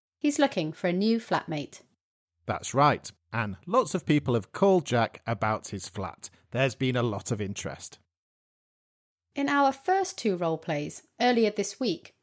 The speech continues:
Speaker 1: you heard interviews between Jack and potential new flatmates.
Speaker 2: And now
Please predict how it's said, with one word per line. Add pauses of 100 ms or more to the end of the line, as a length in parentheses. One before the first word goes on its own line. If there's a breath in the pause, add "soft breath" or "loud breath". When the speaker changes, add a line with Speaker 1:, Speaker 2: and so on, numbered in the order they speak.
Speaker 1:
you
heard
interviews
between
Jack
and
potential
new
flatmates. (720)
Speaker 2:
And
now